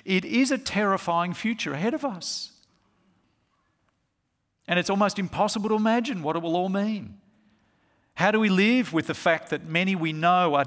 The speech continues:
destined to condemnation? I have a family, you know my s-,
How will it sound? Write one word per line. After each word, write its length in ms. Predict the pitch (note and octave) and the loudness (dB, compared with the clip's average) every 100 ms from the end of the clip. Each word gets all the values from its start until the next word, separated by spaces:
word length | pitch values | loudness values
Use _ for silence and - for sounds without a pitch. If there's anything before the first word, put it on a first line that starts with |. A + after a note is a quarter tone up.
| A2+ | 0
destined 680 | D#3 F3+ F#3+ - - B2 B2 | 0 2 0 -4 -6 -8 -8
to 100 | D#3 | -8
condemnation? 880 | - D#3 D3 D#3+ D#3+ E3+ - - F2 _ _ _ - _ _ _ - | -2 -2 0 -2 -2 -4 -6 -10 -14 _ _ _ -20 _ _ _ 2
I 200 | F#3+ B3 | 4 6
have 180 | A#3 | 4
a 60 | A#3 | 0
family, 580 | - - A3 C4+ D#4+ F3 | -2 0 2 2 -2 -4
you 180 | E3 G3+ | -2 -2
know 320 | G3+ A3 B3+ | 0 0 0
my 160 | C4 D3 | -4 -6
s-, 180 | - | -8